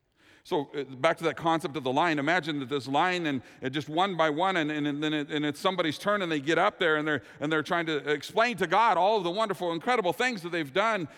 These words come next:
and God says to them, "But I never knew you. I didn't know you. Yeah, I, I mean, you,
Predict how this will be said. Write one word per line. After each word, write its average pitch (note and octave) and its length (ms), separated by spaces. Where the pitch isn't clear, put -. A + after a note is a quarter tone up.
and E3+ 200
God F#3 300
says B3+ 400
to G3+ 80
them, D#3+ 420
"But D3+ 120
I D#3+ 80
never E3 220
knew D#3 200
you. - 320
I C#3+ 40
didn't D#3 200
know E3+ 160
you. - 260
Yeah, A#2 580
I, - 20
I A#2 60
mean, G#2 340
you, A#2 120